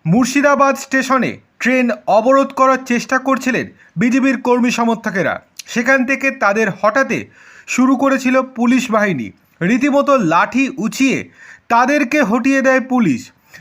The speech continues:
পাল্টা পুলিশকে মারতে শুরু করে বিজেপি কর্মী সমর্থকেরা। বিজেপি সমর্থকদের মারে, মারে প্রাথমিকভাবে পালিয়ে যায় পুলিশ। এই তো পুলিশের অবস্থা। অন্যদিকে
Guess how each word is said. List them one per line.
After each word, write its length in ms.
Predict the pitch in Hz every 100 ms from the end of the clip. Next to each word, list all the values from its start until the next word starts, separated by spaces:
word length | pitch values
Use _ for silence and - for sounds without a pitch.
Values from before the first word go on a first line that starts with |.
| -
পাল্টা 400 | 208 240 233 262
পুলিশকে 840 | 247 - 269 294 320 - 269 147 95 _ - - -
মারতে 460 | 151 214 254 254 294
শুরু 260 | - 269
করে 240 | 269 269 269
বিজেপি 380 | 208 240 247 254
কর্মী 320 | 247 247 247
সমর্থকেরা। 680 | 233 226 226 214 185 117 - _ -
বিজেপি 400 | 131 202 220 240
সমর্থকদের 760 | 226 233 254 262 262 233 240 254
মারে, 460 | 214 240 247 214
মারে 420 | 143 175 233 208 98 - - -
প্রাথমিকভাবে 800 | 240 254 247 294 285 226 262 165 107 - _ -
পালিয়ে 380 | 220 240 262 262
যায় 220 | 262 254
পুলিশ। 540 | 254 233 175 123 - - _ -
এই 160 | 208
তো 140 | 233 233
পুলিশের 420 | 233 240 254 240
অবস্থা। 680 | - 185 226 233 - 131 95 _ _ - - -
অন্যদিকে 800 | 220 269 294 285 254 294 277